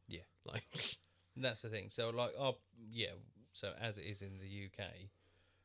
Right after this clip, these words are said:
Speaker 1: um, you know, we went in at seven o'clock. The film started at seven thirty, and it's two hours forty-five. We got
Speaker 2: Yeah,
Speaker 1: out
Speaker 2: we were
Speaker 1: quarter
Speaker 2: out
Speaker 1: past
Speaker 2: about
Speaker 1: ten.
Speaker 2: ten o'clock.
Speaker 1: Yeah, we got out, and then we got back here, started recording straight away.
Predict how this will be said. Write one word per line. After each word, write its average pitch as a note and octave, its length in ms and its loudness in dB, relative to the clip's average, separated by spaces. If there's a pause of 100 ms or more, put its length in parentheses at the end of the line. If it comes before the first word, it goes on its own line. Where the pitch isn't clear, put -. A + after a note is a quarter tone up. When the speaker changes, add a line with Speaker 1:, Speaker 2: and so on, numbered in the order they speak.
(160)
Speaker 1:
um, F#2+ 500 -2 (140)
you A2+ 140 -2
know, F#2+ 180 -4
we G2+ 320 -6
went G2+ 140 -2
in F#2+ 140 -6
at A2 80 -10
seven G2 240 0
o'clock. F#2+ 320 -2
The G#2 80 -4
film G2 240 -2
started F#2+ 240 -2
at F#2+ 80 -10
seven F#2+ 260 -4
thirty, F#2 520 -6 (580)
and F#2+ 100 -4
it's - 220 -8
two G#2+ 260 -6
hours G2+ 340 -2
forty-five. A2+ 560 -4 (300)
We G#2+ 60 -6
got F#2 160 4
Speaker 2:
Yeah, B2+ 100 12
Speaker 1:
out A2 60 6
Speaker 2:
we C3 100 8
were C3+ 60 10
Speaker 1:
quarter B2+ 160 8
Speaker 2:
out A#2 100 6
Speaker 1:
past G#2+ 80 4
Speaker 2:
about G#2+ 140 6
Speaker 1:
ten. G2 80 2
Speaker 2:
ten G#2+ 160 2
o'clock. F#2 280 4 (760)
Speaker 1:
Yeah, G#2 180 4 (340)
we A2+ 140 -2
got F#2+ 140 2
out, G#2+ 300 0 (260)
and A2 80 -2
then G#2+ 80 0
we G#2 80 -4
got F#2 160 -6
back F#2 260 -4
here, F#2+ 220 -2 (140)
started - 280 -6
recording F#2 360 -8
straight - 260 -8
away. F#2+ 380 -8